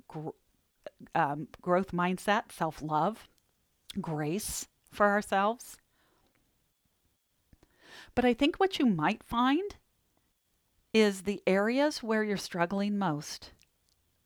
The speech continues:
is where you're having the thoughts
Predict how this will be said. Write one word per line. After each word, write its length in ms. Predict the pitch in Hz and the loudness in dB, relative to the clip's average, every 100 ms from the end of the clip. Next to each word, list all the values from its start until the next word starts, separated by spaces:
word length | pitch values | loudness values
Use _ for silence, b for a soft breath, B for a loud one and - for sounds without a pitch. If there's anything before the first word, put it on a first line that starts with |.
| _ _ _ _ _ _ | _ _ _ _ _ _
is 180 | 196 165 | -2 0
where 220 | 170 170 | 0 0
you're 200 | 170 170 | 0 -4
having 480 | - 180 170 175 180 | -2 0 0 0 -2
the 120 | 202 | -4
thoughts 720 | - - 165 - - - - | 0 2 2 0 -8 -14 -16